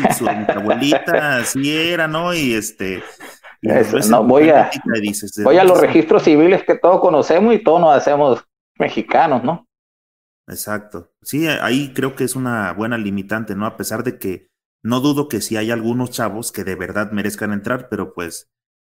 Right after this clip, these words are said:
Speaker 1: bueno, eh, César, muchas gracias, viejo, por haber, este,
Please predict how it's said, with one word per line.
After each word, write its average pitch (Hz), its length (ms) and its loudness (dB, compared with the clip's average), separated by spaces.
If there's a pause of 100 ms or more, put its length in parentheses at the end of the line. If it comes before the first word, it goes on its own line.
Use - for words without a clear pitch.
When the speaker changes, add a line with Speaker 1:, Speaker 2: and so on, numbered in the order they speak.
(260)
Speaker 1:
bueno, 107 360 -4
eh, 98 360 -8
César, 127 480 -8 (400)
muchas 120 200 -4
gracias, 135 280 -2
viejo, 139 220 -2
por 117 140 -2
haber, 110 260 0 (100)
este, 90 960 -6